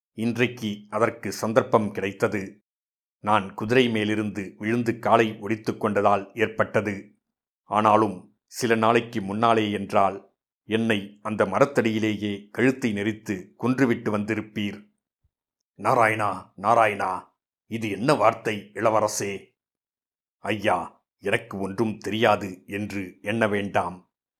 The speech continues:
எதை சொன்னாலும் நம்பக்கூடிய அப்பாவி என்று நினைக்க வேண்டாம். நான் என் தாயாரின் கர்ப்பத்தில் இருந்தபோதே எனக்கு எதிராக நீர் சதி செய்யத் தொடங்கினீர். நான் இந்த பூமியில் பிறந்ததும் என்னை கொன்றுவிடுவதற்கு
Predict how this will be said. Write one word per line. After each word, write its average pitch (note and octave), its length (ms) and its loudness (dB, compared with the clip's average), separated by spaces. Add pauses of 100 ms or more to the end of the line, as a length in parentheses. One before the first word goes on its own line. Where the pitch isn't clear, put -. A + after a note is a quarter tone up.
(100)
எதை G#2+ 280 -2
சொன்னாலும் G2+ 680 0
நம்பக்கூடிய G#2 840 -2
அப்பாவி G#2 640 4
என்று G2+ 500 -6
நினைக்க G#2+ 380 -2
வேண்டாம். G2 680 -2 (580)
நான் G#2 440 0
என் G2+ 260 -6
தாயாரின் A2 560 2
கர்ப்பத்தில் G#2 640 -2
இருந்தபோதே G2+ 760 0 (340)
எனக்கு A#2 440 0
எதிராக G#2 680 4
நீர் G#2 200 -4
சதி A2 260 -4
செய்யத் G#2+ 400 -4
தொடங்கினீர். G2+ 640 -6 (480)
நான் G#2+ 400 0
இந்த G#2+ 240 -2
பூமியில் G#2+ 520 0
பிறந்ததும் G#2+ 640 -2 (300)
என்னை G#2+ 300 -2
கொன்றுவிடுவதற்கு A2 1120 -2